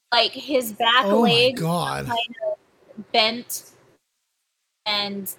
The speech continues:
Speaker 1: um, his dew claws in the front, I need to file down because they're all so wonky because all of the matting and the hair and, and what
Speaker 2: Right.
Speaker 1: the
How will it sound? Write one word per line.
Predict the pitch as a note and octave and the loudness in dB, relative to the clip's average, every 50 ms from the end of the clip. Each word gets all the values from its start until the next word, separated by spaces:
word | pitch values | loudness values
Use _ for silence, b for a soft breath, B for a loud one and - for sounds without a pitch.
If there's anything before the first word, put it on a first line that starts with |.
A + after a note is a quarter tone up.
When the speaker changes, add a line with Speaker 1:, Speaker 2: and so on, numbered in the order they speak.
| - | -2
Speaker 1:
um, | A3 G#3+ G#3+ G#3 G3+ G3+ G3 G3+ | 0 2 2 2 2 0 -2 -2
his | - - A#3 A3+ G#3 G3+ | -2 -2 -2 -2 -2 -6
dew | - A#3 A#3 A#3 | -8 -8 -8 -8
claws | A3+ - C4 A#3 A3+ A#3 A#3 A#3 | -6 -4 0 2 2 2 2 0
in | A#3+ A#3 A3+ | -6 -6 -6
the | G#3+ G#3 | -6 -6
front, | - - - G#3+ G#3 A3 A#3 B3 B3 - - - _ _ _ _ - | -6 -6 -6 -4 -2 -2 -2 -4 -6 -10 -20 -20 _ _ _ _ 0
I | - G3+ G#3 G#3+ | 0 0 0 0
need | G#3+ G#3+ G#3+ G#3 | -2 -4 -6 -6
to | - A3+ | -6 -10
file | G3+ - - G#3+ G#3 G#3 G#3+ G#3 G#3 F#3+ | -8 -2 0 0 2 2 2 0 0 0
down | F#3+ G3 F#3+ G3 G3+ G#3 G#3 G#3 | -2 -2 -2 -2 -2 -6 -6 -6
because | G3+ G#3 F#3+ - A3+ G3+ F#3+ G3 - | -6 -8 -6 -4 -4 -4 -4 -4 -6
they're | G3+ G3 G3 F#3+ - - - | -4 -4 -4 -4 -6 -4 -2
all | G#3 G3+ G3+ G#3 G#3 - | 0 0 0 0 -2 -4
so | - A3 G#3 G3+ F#3+ | -6 -4 -4 -2 -2
wonky | F#3+ F#3 F#3+ G3 G3+ - A3 G#3+ A3 G#3+ G3 | 0 0 0 0 -2 -4 -6 -6 -6 -6 -6
because | G#3 G3+ - A3 G#3 G3 F#3 - - | -8 -10 -6 -4 -4 -4 -4 -6 -4
all | G3 F#3+ F#3+ G3 G#3 | 0 2 2 2 2
of | G#3 G3 | 0 -4
the | F#3+ G3 | -4 -6
matting | F#3+ F#3 F#3 F#3 F#3+ G#3 G#3 G#3 G#3 G3+ | -4 -2 0 0 2 2 0 -2 -4 -6
and | F#3+ F#3 | -10 -8
the | F3 F3+ | -8 -6
hair | - - G#3 G#3 G#3 G#3 G#3+ G#3+ | 0 2 2 2 2 0 -2 -4
and, | - - G3+ G3 F#3 E3 | -6 -6 -8 -6 -6 -4
and | |
what | E3 | -2
Speaker 2:
Right. | E3 E3 E3 E3 D#3+ D#3+ D#3 D#3 D#3 D#3 D#3 - - | -2 -2 -2 -2 -2 -2 -2 -2 -2 -2 -2 -4 -6
Speaker 1:
the | - - | -10 -20